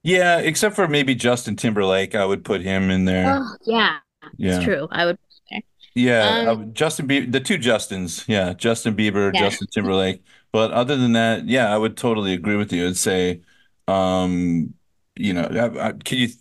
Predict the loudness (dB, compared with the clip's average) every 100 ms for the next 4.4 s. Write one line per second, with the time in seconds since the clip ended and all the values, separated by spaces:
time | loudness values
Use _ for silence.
0 | -6 0 0 2 2 2 2 0 0 -2
1 | 0 -2 0 0 0 -2 -2 -2 -2 -4
2 | 0 -2 -4 -4 -4 -2 -2 -2 0 -2
3 | -4 -4 -4 -2 -2 0 0 2 0 0
4 | 0 0 0 -2